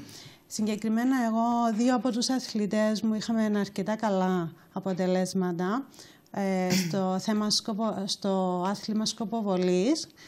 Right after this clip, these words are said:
Speaker 1: Ο, είναι ο Τζομάνης ο Σαββίδης, που είναι ο αριθμός είκοσι οκτώ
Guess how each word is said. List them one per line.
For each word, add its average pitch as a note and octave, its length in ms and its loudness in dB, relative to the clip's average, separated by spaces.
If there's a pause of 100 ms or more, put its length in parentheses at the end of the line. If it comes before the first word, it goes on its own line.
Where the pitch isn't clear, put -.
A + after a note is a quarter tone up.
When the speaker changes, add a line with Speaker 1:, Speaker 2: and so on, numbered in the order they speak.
(400)
Speaker 1:
Ο, G3+ 200 -2
είναι A3 440 2
ο F3+ 440 0 (800)
Τζομάνης G3+ 540 4
ο A3+ 60 -2
Σαββίδης, G#3 500 0
που - 100 -6
είναι G#3+ 120 2
ο A3 40 4
αριθμός G#3 400 0
είκοσι G#3+ 280 -4
οκτώ G3+ 600 0